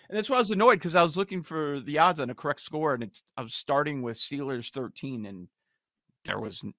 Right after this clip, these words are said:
nothing even close. There was, like, one option. I'm like, "Really? It's a low-scoring game. They're the favorite. You, I can't get a, like, a thirteen to six." Like, that's not outlandish.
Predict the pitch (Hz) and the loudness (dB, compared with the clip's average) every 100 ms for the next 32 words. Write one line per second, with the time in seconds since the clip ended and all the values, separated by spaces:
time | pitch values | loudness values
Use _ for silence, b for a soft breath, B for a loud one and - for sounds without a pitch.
0 | - 107 107 107 107 101 - 107 - - | -12 -12 -10 -10 -10 -12 -12 -10 -10 -10
1 | 127 120 127 120 117 120 101 110 - - | -8 -6 -6 -6 -6 -4 -4 -6 -8 -18
2 | - - 131 113 98 113 151 165 _ _ | -16 -10 -10 -10 -8 -4 -4 -4 _ _
3 | 135 151 160 175 156 120 131 110 92 _ | -6 -6 -4 -4 -4 -2 -2 -4 -8 _
4 | _ - 143 135 - 139 120 101 98 _ | _ -6 -4 -4 -6 -4 -4 -8 -14 _
5 | _ _ _ _ _ - 104 131 127 165 | _ _ _ _ _ -14 -6 -4 -2 -2
6 | 151 147 151 123 117 104 110 - 147 - | -2 2 2 2 -2 -6 -8 -6 -8 -6
7 | 156 123 107 - 147 - - - _ _ | -4 -4 -4 -4 -4 -6 -20 -20 _ _
8 | _ _ _ 143 135 - 139 - 160 127 | _ _ _ -10 -10 -12 -14 -8 -6 -6
9 | 113 101 90 - - | -6 -6 -8 -12 -14